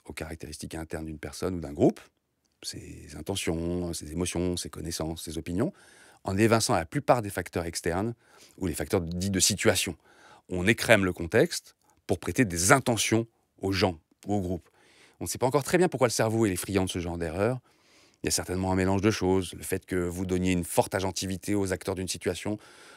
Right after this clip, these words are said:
sans regarder les facteurs extérieurs, alors que lorsqu'il s'agit de nous, par contre,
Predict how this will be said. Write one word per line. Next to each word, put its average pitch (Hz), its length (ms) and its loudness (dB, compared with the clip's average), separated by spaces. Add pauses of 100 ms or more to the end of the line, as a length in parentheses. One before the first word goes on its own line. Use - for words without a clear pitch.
sans - 200 2
regarder 95 380 0
les 87 100 0
facteurs 87 300 -4
extérieurs, 87 480 -4
alors 95 220 -2
que 104 180 2 (300)
lorsqu'il 127 260 4
s'agit 131 260 4
de 110 140 2
nous, 143 180 6
par - 140 2
contre, 190 260 2